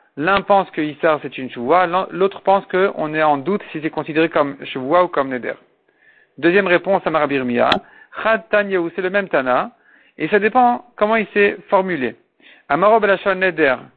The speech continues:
si s'exprimait comme un neder, atofso belashon neder, tu rentres dans ce cas-là, le Issar dans la catégorie neder.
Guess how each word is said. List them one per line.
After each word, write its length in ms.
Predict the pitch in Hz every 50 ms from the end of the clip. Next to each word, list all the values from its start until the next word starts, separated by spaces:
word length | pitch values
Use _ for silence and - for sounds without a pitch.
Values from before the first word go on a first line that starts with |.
| _ _ _ _ _ _ _ _ -
si 100 | - 202
s'exprimait 680 | 175 220 202 - - 220 208 208 208 202 190 170 165 - _ _ _ _ _ -
comme 180 | - 185 180 180
un 80 | 175
neder, 360 | 180 175 165 156 151 139 131 - -
atofso 480 | - 160 160 - 175 151 - - 185 165
belashon 320 | 151 143 139 131 - 147
neder, 320 | 135 131 123 123 123 135 147
tu 120 | - 165 151 - 165
rentres 280 | 160 190 190 - -
dans 120 | 156 151 147
ce 60 | -
cas-là, 380 | - 170 175 175 156 139 127 - - - _ _ _ _ 135
le 140 | 139 160
Issar 240 | 170 165 - 190 175
dans 80 | 156 139
la 100 | 135 135
catégorie 440 | 175 165 165 165 143 147 143 143 131
neder. 320 | 127 120 120 120 123